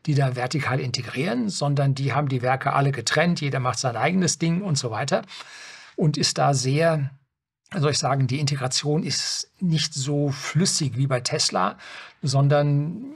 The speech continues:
ist da ein bisschen holprig und muss dann immer angepasst werden. Dann hat man ein Getriebe, das muss dann auf den einen Wagen angepasst werden, auf den anderen Wagen angepasst werden, auf den dritten Wagen angepasst werden und, und, und. Ist also nicht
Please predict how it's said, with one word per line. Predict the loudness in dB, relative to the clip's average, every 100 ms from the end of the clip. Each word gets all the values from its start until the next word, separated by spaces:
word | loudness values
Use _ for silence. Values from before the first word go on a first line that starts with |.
| -6
ist | -4 0
da | 2
ein | 4
bisschen | 2 2 2
holprig | 4 2 0 -6 -6 -2
und | -2
muss | -2
dann | -2
immer | -2 2
angepasst | 4 4 0 -2 -2 -2
werden. | -2 -2 -2
Dann | -2
hat | -4
man | -6
ein | -6
Getriebe, | -6 -2 0 0 -2
das | -4 -2
muss | -2
dann | -2 -6 -10 -14 -16 -10
auf | -8 -6
den | -2
einen | 0 2 2
Wagen | 2 2 -2
angepasst | -2 -4 -4 -6
werden, | -8
auf | -10
den | -8 -2
anderen | 0 2 2
Wagen | 2 0
angepasst | -4 -6 -6 -8
werden, | -10
auf | -8
den | 0
dritten | 2 2 2
Wagen | 0 0
angepasst | -4 -8 -8 -6
werden | -2 2
und, | 2 2
und, | 0
und. | -2 -2 -12 -20 _
Ist | 0 0 0
also | 0 2 2
nicht | 4 2 2 -2